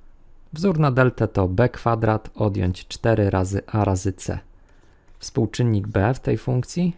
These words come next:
jest równy minus osiem, więc minus osiem podnosimy do kwadratu, odejmujemy cztery razy a razy c. To się równa sześćdziesiąt cztery odjąć cztery razy dwa razy pięć to czterdzieści,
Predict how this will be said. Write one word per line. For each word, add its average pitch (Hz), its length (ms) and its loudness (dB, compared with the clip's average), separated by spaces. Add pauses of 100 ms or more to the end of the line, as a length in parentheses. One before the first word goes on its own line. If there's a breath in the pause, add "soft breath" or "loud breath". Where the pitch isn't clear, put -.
jest 156 200 -4
równy 117 280 4
minus 104 300 2
osiem, 92 320 -2
więc 85 160 -4
minus 98 320 0
osiem 107 380 0
podnosimy 98 460 -2
do 90 120 0
kwadratu, 123 560 0 (400 soft breath)
odejmujemy 95 580 2
cztery 139 460 0
razy 95 340 0 (120)
a 107 200 2 (680 soft breath)
razy 95 300 -2
c. - 280 -2 (800 soft breath)
To 113 100 -2
się 104 220 0
równa 101 340 2
sześćdziesiąt 101 640 0
cztery 120 520 0 (480 soft breath)
odjąć 101 640 2 (1120 soft breath)
cztery 107 360 4
razy 101 280 2
dwa 101 200 4
razy 95 220 2
pięć 107 320 0
to 90 120 0
czterdzieści, 123 880 -2